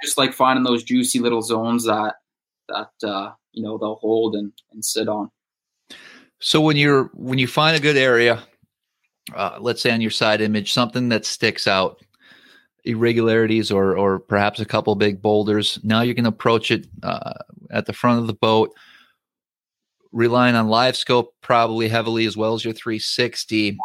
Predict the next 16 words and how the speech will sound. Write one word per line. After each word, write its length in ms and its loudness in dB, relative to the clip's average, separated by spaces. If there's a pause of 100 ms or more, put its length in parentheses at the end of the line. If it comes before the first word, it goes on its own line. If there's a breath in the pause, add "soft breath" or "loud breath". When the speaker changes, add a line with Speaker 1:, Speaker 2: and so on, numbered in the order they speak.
Speaker 2:
What 320 -2
types 340 0
of, 240 0
uh, 360 4
techniques 840 -4 (120)
do 140 -10
you 560 -2
start 480 0
with, 320 2 (760)
uh, 180 -4
when 180 -6
you're 80 -4
targeting 400 -2
those 180 -6
fish 260 -4
deep? 280 -6